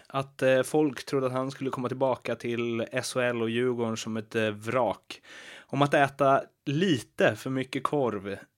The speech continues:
för tätt in på sin N H L-debut. Och om den här säsongen som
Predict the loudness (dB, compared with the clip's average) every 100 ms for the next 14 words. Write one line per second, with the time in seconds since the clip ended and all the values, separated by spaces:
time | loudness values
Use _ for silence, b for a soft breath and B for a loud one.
0 | _ -8 -6 -2 -2 -2 -6 -6 -2 0
1 | 2 0 -4 -4 -2 -2 0 0 0 -2
2 | 0 -2 -2 -10 -18 b b b b b
3 | b b 0 0 0 _ -12 -12 -18 _
4 | _ _ _ _ _ _ _ -4 -2 0
5 | 0 -2 -2 -2 2 4 2 2 0 2
6 | 2 2 0 -2 -2 2 2 2 -4